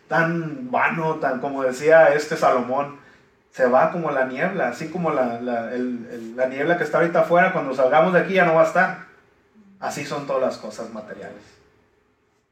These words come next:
Entonces, hermanos, no se endroguen,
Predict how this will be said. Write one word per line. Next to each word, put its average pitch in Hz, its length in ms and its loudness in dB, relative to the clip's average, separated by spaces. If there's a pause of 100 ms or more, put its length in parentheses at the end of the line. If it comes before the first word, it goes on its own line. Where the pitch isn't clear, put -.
(460)
Entonces, 147 380 2
hermanos, 139 640 -4 (840)
no 135 120 -10
se 160 100 -4
endroguen, 127 680 0